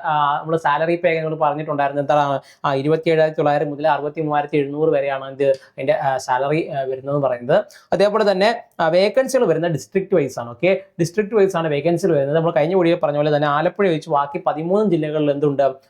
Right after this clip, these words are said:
ആ, വേ-, എന്ത് ചെയ്യുന്നുണ്ട്? ആ, ആ, ആ, പ-, പതിമൂന്ന് ജില്ലകളിലേക്ക് എന്ത് വിളിച്ചിട്ടുണ്ട്. ഓക്കെ, അപ്പൊ വേക്കൻസികൾ എത്ര ഉണ്ടെന്ന് കറക്റ്റ് ആയിട്ട് പറയുന്നില്ല. ആന്റിസിപ്പേറ്റ് വേക്കൻസി എന്നാണ് കാണിക്കുന്നത്.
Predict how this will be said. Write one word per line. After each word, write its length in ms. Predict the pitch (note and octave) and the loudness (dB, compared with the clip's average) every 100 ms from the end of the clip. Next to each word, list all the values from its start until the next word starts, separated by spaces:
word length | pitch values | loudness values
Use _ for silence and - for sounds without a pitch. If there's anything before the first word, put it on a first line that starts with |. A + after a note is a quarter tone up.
| _ C3 | _ -2
ആ, 80 | B2+ B2 B2 C#3 | 0 0 0 0
വേ-, 160 | D3+ C#3 | 0 2
എന്ത് 240 | C3+ B2+ | 2 2
ചെയ്യുന്നുണ്ട്? 460 | C#3+ C#3+ C3 B2+ B2+ - _ | 2 0 0 0 -2 -10 _
ആ, 60 | B2+ | 0
ആ, 100 | B2+ B2+ D3 C3+ C3 B2+ C3 D#3 C#3 | 2 0 -2 0 2 0 -2 0 0
ആ, 100 | C#3 | 2
പ-, 220 | C#3+ C#3 | 0 0
പതിമൂന്ന് 240 | D3 E3 | 0 0
ജില്ലകളിലേക്ക് 380 | D3 D3 C#3+ C#3 | 0 0 0 -2
എന്ത് 120 | C3 | -2
വിളിച്ചിട്ടുണ്ട്. 420 | B2+ G3 C#3 A#2 | 0 0 -2 -6
ഓക്കെ, 280 | B2 E3+ E3+ - _ - | -2 -2 -2 -8 _ -2
അപ്പൊ 200 | E3+ D3+ | -2 0
വേക്കൻസികൾ 500 | D3 D#3 G3+ G3+ E3+ | -2 0 -2 2 0
എത്ര 180 | - G#3 | 0 -2
ഉണ്ടെന്ന് 200 | F#3+ E3 | 0 -2
കറക്റ്റ് 160 | D#3+ | -2
ആയിട്ട് 160 | D#3 D3 | 0 0
പറയുന്നില്ല. 300 | C#3+ C3+ C3+ | -2 0 0
ആന്റിസിപ്പേറ്റ് 640 | C3+ C#3+ D3+ F3 E3+ E3+ | -2 -4 -6 -4 -2 0
വേക്കൻസി 340 | D3 D3+ D3 | -2 -2 -4
എന്നാണ് 200 | D3+ C#3+ | -4 -2
കാണിക്കുന്നത്. 540 | C3 B2+ C3 C3 D3+ | -2 -2 -4 -2 0